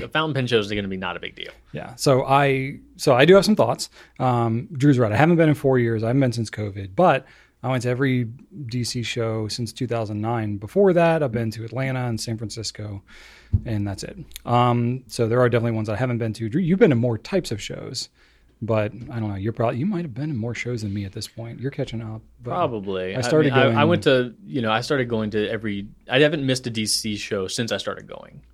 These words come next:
Speaker 2: Okay.
Speaker 1: Um,
Speaker 2: Which was
Speaker 1: which
Speaker 2: in, like, twenty,
Speaker 1: I have no idea.
Speaker 2: when was that?
Speaker 1: Maybe, like,
Speaker 2: Sixteen?
Speaker 1: no, I think earlier
Speaker 2: Was it
Speaker 1: than
Speaker 2: earlier
Speaker 1: that.
Speaker 2: than that?
Speaker 1: Yeah.
Speaker 2: Yeah. You've been to, I mean,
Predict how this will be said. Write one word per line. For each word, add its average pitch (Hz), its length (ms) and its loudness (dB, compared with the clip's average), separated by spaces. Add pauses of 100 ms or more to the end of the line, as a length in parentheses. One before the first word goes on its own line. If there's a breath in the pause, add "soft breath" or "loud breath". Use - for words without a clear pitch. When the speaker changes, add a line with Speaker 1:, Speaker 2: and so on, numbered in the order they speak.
Speaker 2:
Okay. 110 220 -6
Speaker 1:
Um, 101 440 -4
Speaker 2:
Which - 80 -10
was 110 140 -2
Speaker 1:
which 107 120 -2
Speaker 2:
in, 101 60 -4
like, 101 120 -8 (400)
twenty, 107 520 -10 (880)
Speaker 1:
I 95 80 -14
have 87 100 -14
no 85 120 -14
idea. 85 320 -14
Speaker 2:
when 110 220 -6
was 107 140 -6
that? 104 180 -4 (180)
Speaker 1:
Maybe, 104 160 -6
like, 104 60 2
Speaker 2:
Sixteen? 254 300 2 (200)
Speaker 1:
no, 113 380 2
I 117 100 -2
think - 180 -8
earlier 143 180 -2
Speaker 2:
Was 110 100 -4
it 107 40 -4
Speaker 1:
than 110 80 -4
Speaker 2:
earlier 170 180 2
Speaker 1:
that. 262 40 2
Speaker 2:
than 294 180 2
that? 269 140 -12
Speaker 1:
Yeah. 110 240 -6 (140)
Speaker 2:
Yeah. 165 220 -2 (220)
You've 208 100 0
been 330 100 6
to, 302 160 4
I 165 80 0
mean, 208 260 4